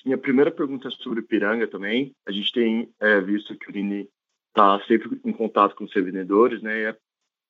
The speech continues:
é perceptível que a companhia tem estreitado bastante a relação com a, com a rede de postos, né? Eu queria entender do Lini, então, é, quais têm sido as principais demandas, é, dos donos de postos, tanto de bandeira branca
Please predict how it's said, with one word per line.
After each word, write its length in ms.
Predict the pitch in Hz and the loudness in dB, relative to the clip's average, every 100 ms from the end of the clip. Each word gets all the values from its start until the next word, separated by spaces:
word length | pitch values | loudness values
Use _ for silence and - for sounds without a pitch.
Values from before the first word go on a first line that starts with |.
| - | -6
é 100 | 110 | -4
perceptível 680 | - - 127 139 - - 131 | -2 0 0 -2 -4 -2 0
que 60 | 139 | -2
a 40 | |
companhia 360 | 135 131 131 127 | -6 -6 -4 -2
tem 140 | 135 | -4
estreitado 760 | 131 139 131 131 120 123 131 - _ _ | -4 -2 -2 4 4 4 -2 -6 _ _
bastante 460 | 104 123 - 120 135 | 2 2 2 -2 0
a 40 | |
relação 360 | 131 123 120 131 | -2 -2 -4 -8
com 100 | 135 | -2
a, 140 | 127 | -2
com 200 | 127 - | -4 -4
a 40 | 120 | -2
rede 160 | 117 | -2
de 80 | 117 | -6
postos, 380 | - 101 92 - | -6 -4 -4 -6
né? 140 | 98 | -4
Eu 60 | 107 | -4
queria 220 | - 139 | 0 -2
entender 280 | 143 160 147 | 0 -2 0
do 120 | 131 | 2
Lini, 280 | 110 110 107 | 0 0 -2
então, 480 | 104 - 123 123 - _ _ _ _ | -6 2 4 4 -2 _ _ _ _
é, 160 | 104 120 | 4 4
quais 240 | 120 170 | 4 0
têm 140 | 165 190 | 0 -6
sido 200 | 196 175 | -2 -2
as 100 | 156 | -2
principais 520 | 151 139 - 139 156 | -6 -6 -4 -4 -2
demandas, 680 | 160 165 127 123 127 120 120 - - - | -2 0 0 -2 -2 -4 -4 -10 -16 -6
é, 180 | 107 | -6
dos 220 | 107 110 104 | -4 -4 0
donos 280 | 113 110 | 0 0
de 100 | 104 | -6
postos, 520 | 110 117 107 107 110 _ | -6 2 2 0 -10 _
tanto 340 | 127 143 156 156 | 2 2 2 -6
de 80 | |
bandeira 340 | 127 120 120 110 | -2 0 0 0
branca 540 | 107 110 110 - 107 | -2 -6 -10 -16 -16